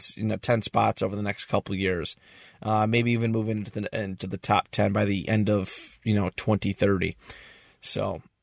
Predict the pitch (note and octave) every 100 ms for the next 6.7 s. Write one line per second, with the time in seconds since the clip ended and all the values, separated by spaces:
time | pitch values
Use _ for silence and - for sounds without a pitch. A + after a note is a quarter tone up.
0 | _ - B2+ B2 B2+ B2 A2+ C3 - C3
1 | A#2 C3 B2+ B2 A#2+ B2 C3 C3 B2 -
2 | C3 C3 B2+ A#2 A2+ A2 G#2+ D#2+ G#2+ G#2+
3 | A2+ A2 A#2 A#2 - A#2 A2+ A2 G#2+ A2
4 | G#2+ A#2 A2 G#2+ - G#2 G#2+ A2 G#2+ G#2
5 | - - - _ - D3+ E3+ E3 D3+ D#3
6 | D#3 - D3+ D3 C#3 C3